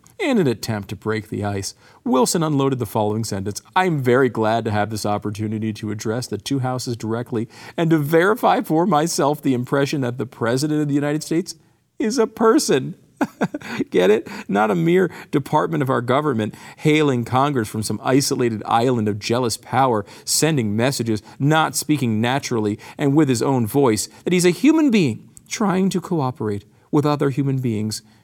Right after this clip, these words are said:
in a common service. I, he could have given that speech in a romantic comedy. It's so pathetic. Woodrow Wilson, by the way, also sucks. You should know that.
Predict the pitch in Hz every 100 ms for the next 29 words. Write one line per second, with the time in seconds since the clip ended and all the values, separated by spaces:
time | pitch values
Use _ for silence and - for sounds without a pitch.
0 | _ _ - 131 127 123 - 107 98 98
1 | 98 - _ _ _ _ _ _ _ _
2 | _ _ - 101 90 - 90 - - _
3 | - - _ 160 156 180 226 190 180 135
4 | - 147 131 113 110 110 117 113 - -
5 | 110 110 120 - - _ - 123 - -
6 | 104 101 107 - 110 104 - - - -
7 | 190 196 170 143 139 113 92 107 104 101
8 | 92 - - _ 123 113 - 101 - 104
9 | - - 107 - 104 104 - -